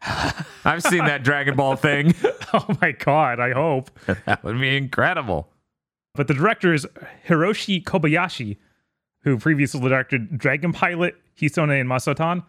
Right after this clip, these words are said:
Speaker 2: uh, which was a really cool, uh, I believe it was Bones show that was on Netflix. No one talked about it. <laughs>
Speaker 1: Oh.
Speaker 2: Uh, Kiznaiver, which is the one Trigger anime no one talks about.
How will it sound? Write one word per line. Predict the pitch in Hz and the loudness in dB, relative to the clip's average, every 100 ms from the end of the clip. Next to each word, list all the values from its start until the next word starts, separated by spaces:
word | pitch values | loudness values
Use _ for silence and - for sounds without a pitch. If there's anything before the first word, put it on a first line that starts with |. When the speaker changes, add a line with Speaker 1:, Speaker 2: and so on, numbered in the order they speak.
| _ _ _ _ - | _ _ _ _ 0
Speaker 2:
uh, | 120 | 0
which | 127 151 | 2 0
was | 185 160 | 0 0
a | |
really | 165 196 185 | 0 0 0
cool, | - 180 165 147 | 0 2 2 2
uh, | 139 131 139 | 2 0 -2
I | 127 | -2
believe | 135 143 | 0 0
it | 131 | 0
was | 117 | -2
Bones | 110 120 131 147 143 - - _ _ _ _ - | 0 0 0 -2 -4 -8 -20 _ _ _ _ -18
show | - - 139 139 139 | -8 -2 0 2 0
that | |
was | 139 127 | 0 0
on | 120 | 0
Netflix. | 127 - 151 143 | -2 -2 -2 0
No | |
one | 131 | 0
talked | 123 123 - | 0 0 0
about | 107 131 | -2 -2
it. | - _ _ | -8 _ _
<laughs> | - - - - - - - - - 214 - | -16 -12 -12 -12 -20 -20 -20 -20 -8 -6 0
Speaker 1:
Oh. | 147 139 127 _ - | 0 0 -2 _ -2
Speaker 2:
Uh, | 156 131 127 | 0 0 -2
Kiznaiver, | - 208 156 160 190 147 151 | -2 0 2 2 2 0 2
which | 143 156 | 2 0
is | 131 | 0
the | 160 | 0
one | 135 156 170 | 2 2 2
Trigger | - 165 156 151 | 0 0 2 2
anime | 156 147 147 143 135 | 0 0 0 2 2
no | 139 | 2
one | 147 | 2
talks | 139 127 - | 2 0 2
about. | 120 131 165 | 0 0 0